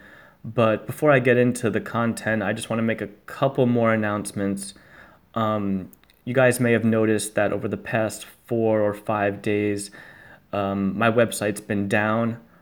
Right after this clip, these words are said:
Unfortunately, it got hacked, um, a few days ago, and, um, there was a bunch of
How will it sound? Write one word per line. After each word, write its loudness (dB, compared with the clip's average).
Unfortunately, -2
it -4
got -2
hacked, -2
um, -4
a -2
few -2
days 0
ago, 0
and, -4
um, -4
there -4
was -4
a -6
bunch 2
of -10